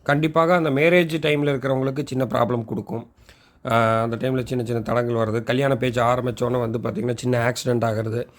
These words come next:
இந்த மாதிரியான விஷயம் இருக்கும். So, இந்த இடத்துல நீங்க நம்ம சொன்ன மூணுமே இல்ல, அப்ப அவங்களுக்கு தொழில்ல ஒண்ணும் பிரச்சனை இருக்காது. இப்ப கல்யாணம் நடத்துறாங்கன்னு வச்சுக்கோங்களேன்,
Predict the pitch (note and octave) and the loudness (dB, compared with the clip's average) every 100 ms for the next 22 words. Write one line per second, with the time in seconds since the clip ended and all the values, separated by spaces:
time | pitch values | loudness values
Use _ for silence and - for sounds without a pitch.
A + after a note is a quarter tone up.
0 | - - _ B2 B2 B2+ B2 A#2 A#2 A2+ | -20 -20 _ -2 2 2 2 0 0 -4
1 | A2+ B2 A2 - B2 - - - - D#3 | -4 -4 -4 -6 -8 -10 -20 -14 -2 0
2 | D3 D#3 E3+ F3+ E3 D#3 D3+ C#3+ C#3 C#3 | 4 2 2 2 2 2 0 0 -2 -2
3 | D#3 F3 D#3 D3+ D#3 D3 B2+ C3+ - _ | -2 0 0 2 2 0 0 -4 -10 _
4 | _ _ _ _ - _ _ _ _ - | _ _ _ _ -20 _ _ _ _ -20
5 | - _ - F#3 E3+ E3 E3+ E3+ F#3 A3 | -20 _ -2 4 6 6 4 4 4 4
6 | G#3+ G#3 F#3 F#3 D#3+ C3+ D3 C#3 A2+ A#2+ | 4 4 4 4 2 -2 0 0 0 -2
7 | B2+ F#3 _ _ _ _ _ - E3+ E2 | -2 -4 _ _ _ _ _ 0 2 2
8 | - - _ _ _ _ _ _ - _ | 0 -6 _ _ _ _ _ _ -20 _
9 | _ _ - - _ - - - - C3+ | _ _ -20 -20 _ -20 -20 -8 0 2
10 | C#3 D#3 G#3+ G3+ F3+ D3 C#3+ C#3+ D3+ A#2+ | 4 4 4 4 2 2 0 0 0 -2
11 | A#2 A2+ A2 | -4 -6 -6